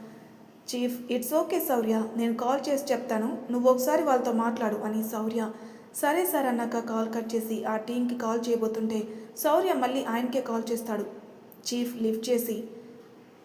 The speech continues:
"గౌతమ్ని ఇంక్లూడ్ చేయొద్దు సార్, వాడిప్పుడు హేమతోనే ఉండాలి. తేజ్, రామ్, తాన్యా చాలు. పెద్ద పని ఏమీ లేదు, కానీ కావాలి" అంటాడు. "ఆ, that's okay శౌర్య"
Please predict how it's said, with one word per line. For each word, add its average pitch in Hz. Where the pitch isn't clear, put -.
"గౌతమ్ని 311
ఇంక్లూడ్ 262
చేయొద్దు 240
సార్, 220
వాడిప్పుడు 226
హేమతోనే 240
ఉండాలి. 214
తేజ్, 247
రామ్, 226
తాన్యా 240
చాలు. 214
పెద్ద 254
పని 311
ఏమీ 262
లేదు, 247
కానీ 226
కావాలి" 226
అంటాడు. 214
"ఆ, -
that's 269
okay 320
శౌర్య" 220